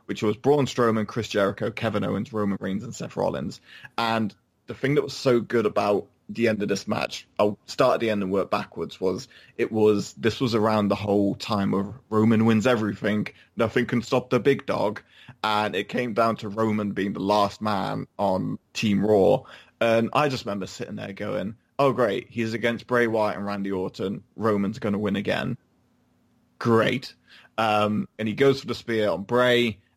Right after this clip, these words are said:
and Randy sacrifices himself and pushes Bray out of the way and takes the spear. Sister Abigail, end of the match. Mind-blowing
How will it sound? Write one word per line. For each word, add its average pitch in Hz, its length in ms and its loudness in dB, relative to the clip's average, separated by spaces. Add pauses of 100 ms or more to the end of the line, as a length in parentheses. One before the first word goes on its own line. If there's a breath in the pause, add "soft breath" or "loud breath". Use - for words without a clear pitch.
(100)
and 104 320 -4
Randy 117 280 -2
sacrifices 107 800 -6
himself 101 540 -4
and 98 100 -8
pushes 101 300 -4
Bray 104 200 0
out 95 80 2
of - 40 -2
the 98 60 -4
way 98 200 0
and 90 100 -4
takes - 240 -6
the - 60 -14
spear. 107 400 2
Sister 107 380 -6
Abigail, 95 560 0
end 104 160 0
of 98 60 -4
the - 80 -4
match. - 480 -8 (460)
Mind-blowing 104 920 0